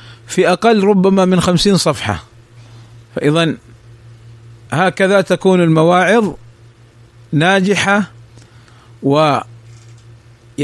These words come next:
فيها العبد بما كان عليه النبي صلى الله عليه وسلم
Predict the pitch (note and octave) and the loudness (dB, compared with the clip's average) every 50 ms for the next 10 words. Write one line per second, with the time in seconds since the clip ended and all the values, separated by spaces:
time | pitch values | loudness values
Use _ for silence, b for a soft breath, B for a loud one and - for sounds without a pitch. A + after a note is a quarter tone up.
0 | C#3+ - - - G3+ A3 G#3+ G3 F#3+ E3+ - G3+ G3 F3+ F3 F3+ E3+ D#3+ G3 G#3 | -2 -2 -2 0 0 2 2 2 2 0 0 0 0 2 2 0 0 0 0 0
1 | E3+ C#3 - - - - - - - b b b b b b b b b b b | 0 0 -2 -6 -14 -20 -20 -20 -20 b b b b b b b b b b b
2 | _ - - - - C#3 D3+ D#3+ D#3+ D#3+ D#3 C#3+ - - - - C3+ C#3+ D#3+ D#3+ | _ -20 -16 -8 -4 -2 0 2 2 2 0 0 -2 -6 -6 -6 -4 -2 -2 -2
3 | - - G3 F#3+ F#3+ F#3 E3+ D#3 F3 F#3 F#3 F3 F3 F3 E3+ E3 E3 E3+ F#3 F#3 | -2 0 0 0 0 0 0 0 0 2 2 2 2 2 0 0 0 0 0 2
4 | F3+ F3 D#3 - F3+ E3+ E3+ E3 D#3+ E3 F3 F3 D#3+ E3 D#3+ C#3 D#3+ E3 E3 D#3+ | 0 0 0 0 0 0 0 2 2 2 2 2 2 0 0 0 0 2 2 2
5 | D#3+ D#3+ D3+ C#3+ - F3 E3+ E3 E3+ E3+ E3+ D3+ | 2 2 0 0 0 0 2 2 2 2 0 -2